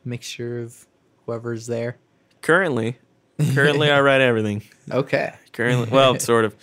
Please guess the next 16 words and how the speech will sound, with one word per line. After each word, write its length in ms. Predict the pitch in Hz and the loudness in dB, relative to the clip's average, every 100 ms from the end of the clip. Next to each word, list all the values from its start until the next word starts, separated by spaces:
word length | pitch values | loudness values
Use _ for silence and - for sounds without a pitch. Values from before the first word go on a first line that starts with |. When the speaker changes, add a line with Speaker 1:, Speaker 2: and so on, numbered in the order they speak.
| - - _ - | -20 -20 _ 0
Speaker 2:
I 80 | 151 | 2
write 280 | 156 180 175 | 4 4 6
all 220 | 165 160 | 6 4
the 320 | 143 131 101 - - | 4 4 2 -6 -2
melodic 560 | 131 127 123 120 117 _ _ - _ _ | 2 4 6 4 0 _ _ -20 _ _
string 360 | - - 120 113 | -6 0 0 0
stuff. 540 | - 110 110 - - - | 0 0 0 -6 -20 -8
Speaker 1:
Mm-hmm. 300 | 135 123 104 101 _ _ - | -4 -4 -4 -10 _ _ -2
Speaker 2:
I 40 | |
didn't 160 | 135 143 | 2 4
do 80 | 143 | 6
the 80 | 135 | 6
lyrics 400 | 131 127 120 131 | 6 4 2 0
or 60 | |
the 80 | 117 | 2
melody 580 | 117 117 117 117 117 | 4 2 2 0 -4